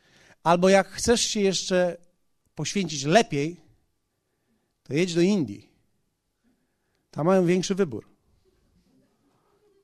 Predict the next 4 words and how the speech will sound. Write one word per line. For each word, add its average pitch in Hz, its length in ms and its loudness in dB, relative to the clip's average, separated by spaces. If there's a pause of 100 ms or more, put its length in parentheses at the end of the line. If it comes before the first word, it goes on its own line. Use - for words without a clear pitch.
(2000)
Tam 226 100 -4
mają 220 220 4
różnorodność 180 560 2
bogów. 190 440 -2